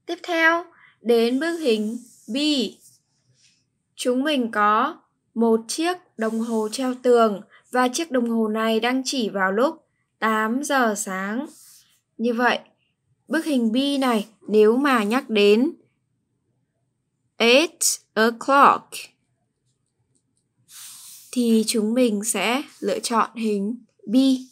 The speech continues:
tám giờ sáng nhá. Tiếp theo, chúng mình xuống bên dưới một chút nào. Chúng ta có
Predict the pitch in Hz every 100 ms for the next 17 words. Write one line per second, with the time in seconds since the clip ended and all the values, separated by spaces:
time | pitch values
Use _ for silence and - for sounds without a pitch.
0 | _ 202 202 220 247 220 214 202 226 285
1 | 370 - _ _ _ _ _ _ _ _
2 | _ _ - - - - - - - _
3 | _ _ _ 320 330 330 302 302 277 254
4 | 220 254 226 - 214 202 220 247 254 226
5 | 208 208 262 233 - 339 349 254 208 190
6 | - _ _ _ _ _ _ _ _ -
7 | 214 247 226 226 202 190 208 302